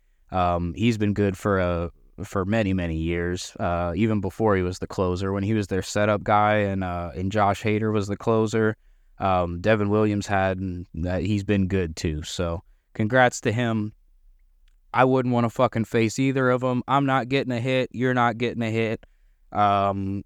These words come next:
if you are facing him, you are most likely fucked. Uh, so yeah, I, I love pitchers like that.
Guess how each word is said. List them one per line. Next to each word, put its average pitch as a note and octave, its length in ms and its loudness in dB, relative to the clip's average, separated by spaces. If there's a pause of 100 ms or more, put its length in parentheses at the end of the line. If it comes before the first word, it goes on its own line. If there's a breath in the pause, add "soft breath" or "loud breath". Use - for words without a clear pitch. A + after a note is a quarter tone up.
(120)
if G#2+ 200 -4
you C3+ 160 2
are B2 120 4
facing B2 460 -2
him, A#2+ 280 0
you A2+ 140 2
are G#2+ 120 4
most A#2+ 360 0
likely G#2+ 340 0
fucked. - 680 -4 (540)
Uh, F2+ 600 -2
so - 260 0
yeah, G#3+ 320 0 (180)
I, B2+ 1040 -2 (100)
I D3+ 120 6
love E3 300 0
pitchers D3 400 -2
like C3+ 260 0
that. D3 340 0